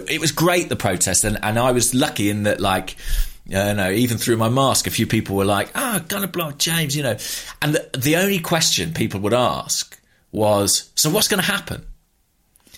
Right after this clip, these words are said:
And I gotta be honest, Andrew, I didn't know what to tell them, because I loved what I saw from the Arsenal fans, but I'm also a realist,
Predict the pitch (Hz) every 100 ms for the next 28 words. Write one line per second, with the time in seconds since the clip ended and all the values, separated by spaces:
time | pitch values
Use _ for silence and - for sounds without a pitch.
0 | - _ _ _ 110 123 175 160 151 160
1 | 147 101 95 - 85 135 131 123 113 104
2 | - - 90 90 - 147 _ _ - 113
3 | 117 101 95 - - - - - - -
4 | - _ _ _ - - 117 120 139 131
5 | - 95 67 - 80 62 - - _ _
6 | - 101 92 87 87 - 85 80 101 104
7 | 123 143 139 110 98 87 - - _ _
8 | _ _ _ _ _ _ 95 98 110 131
9 | 85 - - -